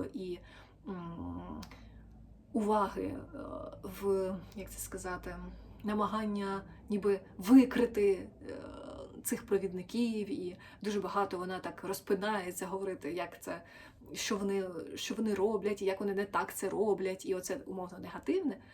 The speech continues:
все це увага і цікавість. І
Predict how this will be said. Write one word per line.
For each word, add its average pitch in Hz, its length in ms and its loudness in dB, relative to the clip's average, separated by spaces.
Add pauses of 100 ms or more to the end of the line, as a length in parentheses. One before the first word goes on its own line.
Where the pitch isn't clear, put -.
(140)
все - 220 0
це 240 380 0
увага 202 480 2
і 190 80 -10
цікавість. - 600 -8 (1040)
І 190 580 -2